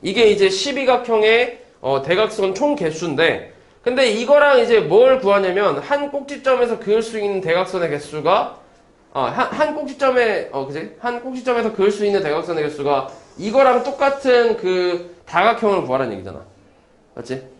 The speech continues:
그럼 그 다각형을, 우리가 구하고 싶은 다각형을 n각형이라고 하면 n 마이너스 삼을 했을 때 오십사가 나와야 된다는 얘기지. 맞지? 그럼 n이 얼마라는 얘기야? 오십칠이라는 얘기지, 그지?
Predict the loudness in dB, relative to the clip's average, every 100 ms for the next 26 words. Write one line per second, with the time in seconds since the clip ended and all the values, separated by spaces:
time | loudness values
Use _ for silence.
0 | _ _ _ -4 -4 0 0 0 2 4
1 | 4 4 4 4 2 0 -2 0 2 4
2 | 2 -2 -6 -2 0 0 0 -2 -2 -4
3 | -2 -2 0 0 2 2 2 2 2 0
4 | -6 -20 _ -20 -8 -2 0 2 2 2
5 | 0 -2 -4 -4 -2 0 0 -2 -6 -2
6 | -2 0 -4 -6 -4 -2 0 2 4 2
7 | 2 -2 -6 -6 -10 -14 -20 _ _ _
8 | _ _ -16 -12 -12 -14 -20 _ -12 -4
9 | 2 4 4 2 2 2 2 -2 -4 -10
10 | -14 -18 -20 -20 -20 _ _ -20 -20 -14
11 | -8 -6 -6 -8 -8 -4 -2 0 2 2
12 | 0 -4 -6